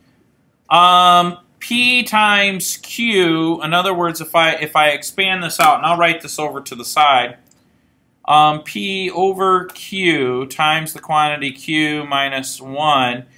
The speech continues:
is going to be, uh, p q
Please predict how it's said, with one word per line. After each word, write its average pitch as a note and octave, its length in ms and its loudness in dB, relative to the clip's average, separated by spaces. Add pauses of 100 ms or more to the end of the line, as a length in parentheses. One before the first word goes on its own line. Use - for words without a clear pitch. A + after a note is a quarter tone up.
(200)
is B2+ 200 -8
going D3 360 -4
to C#3+ 180 -6
be, B2+ 580 -2 (640)
uh, A#2+ 280 0
p D#3+ 480 -4
q G3 720 -4